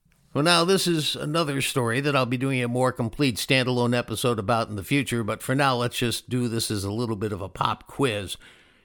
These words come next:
Here's the name of three newspapers: the New York Times, the Philadelphia Inquirer,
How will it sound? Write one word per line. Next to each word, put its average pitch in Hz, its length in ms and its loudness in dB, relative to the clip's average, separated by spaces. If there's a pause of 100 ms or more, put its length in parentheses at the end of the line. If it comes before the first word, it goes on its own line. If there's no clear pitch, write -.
Here's 233 300 4
the 196 80 2
name 160 320 2
of 127 140 -6
three - 280 -2
newspapers: 110 720 -6 (140)
the 117 100 -6
New 131 140 2
York 214 340 6
Times, 120 680 0 (340)
the 87 100 -6
Philadelphia 180 800 4
Inquirer, 127 840 2